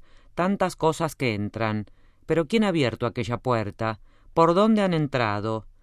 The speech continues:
Si yo no me doy cuenta de cuánto entra en mi corazón, mi corazón se convierte en una plaza donde todos van y vienen, un corazón sin intimidad, un corazón donde el Señor no puede hablar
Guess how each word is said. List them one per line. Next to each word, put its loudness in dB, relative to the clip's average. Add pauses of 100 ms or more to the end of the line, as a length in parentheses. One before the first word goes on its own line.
(340)
Si -6
yo 0
no 0
me 0
doy 0
cuenta 0
de -2
cuánto -2
entra 0
en -4
mi -4
corazón, 0 (240)
mi -4
corazón -2
se -4
convierte -2
en -2
una -2
plaza -2 (300)
donde 0
todos 4
van 0
y -2
vienen, -2 (280)
un 2
corazón 2 (120)
sin 0
intimidad, -2 (380)
un 2
corazón 0
donde 2
el -2
Señor 0
no 0
puede 0
hablar 0